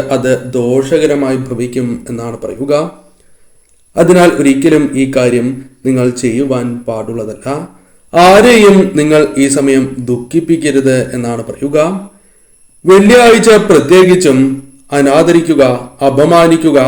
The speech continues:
ഇവ വളരെയധികം ദോഷകരമാണ് എന്ന് ജ്യോതിഷത്തിലും പരാമർശിക്കുന്നതായ കാര്യമാകുന്നു. ഇങ്ങനെ ചെയ്യുന്നതിലൂടെ ആ വ്യക്തികളുടെ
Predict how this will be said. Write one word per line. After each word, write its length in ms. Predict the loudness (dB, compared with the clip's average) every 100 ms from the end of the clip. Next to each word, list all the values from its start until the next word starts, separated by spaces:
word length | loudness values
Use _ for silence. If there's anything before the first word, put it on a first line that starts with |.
| -2 -8 -18 _ _ _ _
ഇവ 140 | 0 4 4
വളരെയധികം 640 | 4 6 6 6 4 4 4 4
ദോഷകരമാണ് 800 | 2 2 2 4 4 2 2 0 0
എന്ന് 220 | -2 -2 -2 -6 -12 -6 0
ജ്യോതിഷത്തിലും 720 | 2 2 0 0 -2 0 0 0
പരാമർശിക്കുന്നതായ 920 | -2 -2 -4 -6 -6 -6 -4 -4 -4 -6 -8
കാര്യമാകുന്നു. 560 | -10 -10 -12 -6 -4 -2 -4 -10 -20 _ _ _ _ _ _ _ _ 0
ഇങ്ങനെ 220 | 4 4 4
ചെയ്യുന്നതിലൂടെ 680 | 4 4 6 6 6 6 6 4 2
ആ 20 | 2 2
വ്യക്തികളുടെ 560 | 0 2 2 4 4